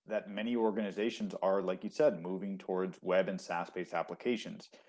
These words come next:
And when I think of traditional zero trust models, a lot of focus is on, you know, if, if you think of a zero trust and what zero trust is at its simplest form, never trust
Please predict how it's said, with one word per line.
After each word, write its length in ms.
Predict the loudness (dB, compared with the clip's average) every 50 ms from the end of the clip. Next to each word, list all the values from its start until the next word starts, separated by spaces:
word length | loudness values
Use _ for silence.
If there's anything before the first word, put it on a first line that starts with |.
| -20 _ _ -18 -6
And 320 | 0 2 4 4 4 2 0 -2
when 160 | 0 2 6
I 140 | 6 6 6
think 240 | 6 4 4 6 6
of 200 | 4 4 4 -2
traditional 840 | -6 -2 2 4 4 4 4 4 2 2 2 4 4 2 2 0 -4
zero 320 | -4 0 2 4 4 2
trust 400 | 2 2 2 2 2 2 0 0
models, 600 | 4 8 10 10 10 10 8 6 4 0 -4 -12 _ _ _ _ _ _ 0
a 80 | 2 4
lot 280 | 6 6 6 8 8
of 160 | 6 6 4 4
focus 520 | 6 8 8 8 8 6 2 2 2 0
is 160 | -2 -2 -2
on, 460 | -2 -2 0 2 2 0 0 -2 -6 -6
you 80 | -4
know, 100 | -2 -2
if, 120 | -2 -2 -4 -8
if 140 | -10 -8 -6
you 60 | -2
think 160 | 0 2 2
of 80 | 2 2
a 20 |
zero 240 | 4 4 6 6 4
trust 300 | 4 2 2 2 2 0
and 80 | 0 0
what 160 | 0 0 2
zero 160 | 0 -2 -2
trust 320 | -2 -2 -6 -4 -2 2
is 260 | 2 2 2 2 0 -4
at 100 | -6 -6
its 160 | -6 -6 -4
simplest 380 | -4 -2 0 0 -2 -2 2
form, 360 | 4 6 6 6 4 0 -4 -8 _ _ _ _ _ _ _ _ _ _ _ -20 -20 _ _ 2
never 240 | 4 8 8 8 8
trust 420 | 6 6 6 6 6 6 2 -12